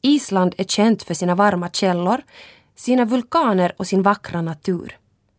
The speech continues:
Men jag har åkt till Island för att i likhet med tusentals andra turister bekanta mig med den unika islandshästen. Att rida över lavafält har länge varit min dröm.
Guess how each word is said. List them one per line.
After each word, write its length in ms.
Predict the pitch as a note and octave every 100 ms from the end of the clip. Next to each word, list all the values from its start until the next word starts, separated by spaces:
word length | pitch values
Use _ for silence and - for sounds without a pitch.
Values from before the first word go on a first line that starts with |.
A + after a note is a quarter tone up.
| _ _ _ _
Men 160 | - F3+
jag 100 | B3
har 180 | E4+ -
åkt 240 | B3+ A#3+
till 100 | F#3+
Island 500 | B3 C4 - E3+ E3 E3+
för 100 | -
att 160 | F3 G#3
i 60 |
likhet 520 | B3 E4 - F3 E3
med 180 | G3 F3+
tusentals 760 | F4+ D#4+ F#3+ - E3 F3 E3+ -
andra 300 | C4+ A3 E3
turister 680 | - F3+ G#3 - - D#3+ - - - - _
bekanta 560 | F3 E3+ G3+ G3+ G3
mig 160 | F3 E3+
med 180 | E3+ E3+
den 140 | E3+ -
unika 580 | F#3+ A3 A3 - - -
islandshästen. 1040 | G3+ F3 - C#3 D3+ - E3 - - - - _ _ _ _ _ _ _ _ _ _ _ _ _ _ _
Att 200 | G3 G3
rida 360 | C4 E4 G3 F3
över 260 | F#3 F3+
lavafält 640 | F#3 G#3 F3 D#3 D#3+ E3
har 80 | E3+
länge 360 | E3+ G3+ F#3 E3
varit 320 | E3+ E3+ D3+
min 200 | E3 E3+
dröm. 300 | E3+ E3 F3